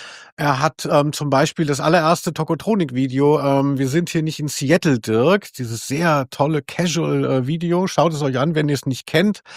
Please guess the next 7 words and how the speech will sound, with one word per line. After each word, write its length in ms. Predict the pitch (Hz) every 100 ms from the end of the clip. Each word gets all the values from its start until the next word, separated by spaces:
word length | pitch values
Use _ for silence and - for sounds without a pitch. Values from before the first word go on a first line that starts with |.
| - -
ähm, 240 | 151 185 170
gedreht 720 | 165 131 143 160 185 190 - - - -
und 300 | 151 160 -
hatte 220 | 151 -
so 260 | 156 165 156 -
Kult-Kurzfilme 1600 | - - 202 214 - - - 185 208 - - - 147 131 120 107
gemacht 560 | 117 113 110 - -